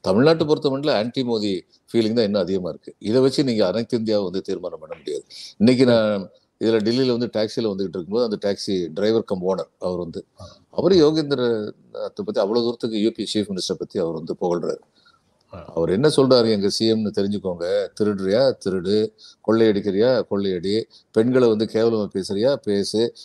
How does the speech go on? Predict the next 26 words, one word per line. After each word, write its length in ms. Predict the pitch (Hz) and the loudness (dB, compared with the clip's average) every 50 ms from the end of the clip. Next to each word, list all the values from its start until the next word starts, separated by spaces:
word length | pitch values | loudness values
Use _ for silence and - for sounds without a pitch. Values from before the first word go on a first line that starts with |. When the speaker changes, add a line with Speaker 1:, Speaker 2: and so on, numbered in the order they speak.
| - | -8
Speaker 1:
ஆனா 220 | - 110 120 131 131 | -4 0 0 2 2
என்னைக்கு 380 | 120 107 117 139 160 165 156 | 4 4 4 2 2 2 2
உன் 120 | 143 127 123 | 2 2 2
மேல 180 | 127 131 131 | 2 0 0
குண்டு 360 | 110 107 113 113 120 107 110 113 | 0 -2 -2 -2 0 0 0 0
வாங்கினு 80 | 117 | -2
உனக்கு 380 | 117 107 101 98 95 - - 104 | -4 -4 -6 -6 -4 -4 -2 0
தெரியாதுங்கிறத 500 | 107 110 113 107 101 95 98 110 120 117 - | 2 2 2 0 0 -2 -4 -6 -6 -2 -2
தெரிஞ்சுக்கிட்டே 520 | 110 110 113 117 110 104 98 - 113 110 | -2 -2 -2 -2 -6 -6 -4 -2 0 0
வாழு" 420 | 98 90 90 95 98 101 104 - - - - _ | 0 -2 -2 -4 -4 -4 -4 -6 -8 -12 -12 _
அப்படின்னு 320 | - 95 - - 113 131 131 113 | -4 -4 0 0 0 -2 0 0
சொல்லிட்டாரு 340 | 107 110 107 - 104 92 | 0 0 0 0 0 0
சார். 240 | 90 92 98 92 - - _ _ _ _ _ _ _ _ _ _ | 0 -2 -6 -8 -8 -10 _ _ _ _ _ _ _ _ _ _
என்னைக்கா 480 | - 104 113 123 135 131 - 156 156 156 | -2 0 2 4 2 4 4 4 4 6
ஒரு 100 | 147 131 | 4 4
நாள் 200 | 135 135 135 117 | 2 0 -2 -2
குண்டு 200 | 110 117 120 120 | -2 -4 -2 -2
வாங்கிடும். 320 | 117 113 101 107 101 95 | -2 -2 -4 -6 -8 -8
அத்தனை 460 | 95 104 110 - _ - 143 139 143 147 | -6 -6 -8 -8 _ -4 -2 -2 0 0
பேர் 120 | 156 151 | 0 0
அரண்டு 300 | 147 123 120 127 135 131 | 0 0 0 -2 -4 -4
இருக்கா 240 | 127 123 110 120 113 | -6 -6 -4 -4 -6
சார். 260 | - - 110 113 - _ _ _ _ _ _ _ _ _ _ | -4 -4 -6 -6 -6 _ _ _ _ _ _ _ _ _ _
இது, 120 | - 175 | -6 -2
இது 260 | - 165 156 185 226 208 | 0 2 2 4 4 4
அவங்களுடைய 340 | 180 170 165 160 147 151 | 2 0 -2 -2 -2 -2